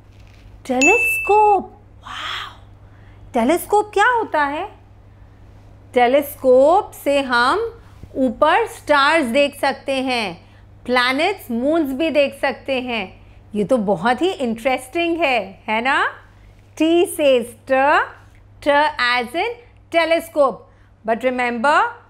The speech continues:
no pushing each other। सबको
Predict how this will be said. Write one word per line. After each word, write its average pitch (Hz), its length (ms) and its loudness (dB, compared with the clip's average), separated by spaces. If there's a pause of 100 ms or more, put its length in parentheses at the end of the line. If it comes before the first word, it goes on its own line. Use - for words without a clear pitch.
(180)
no 277 360 0
pushing 311 460 -4
each 269 120 -6
other। 247 360 0 (420)
सबको 277 360 2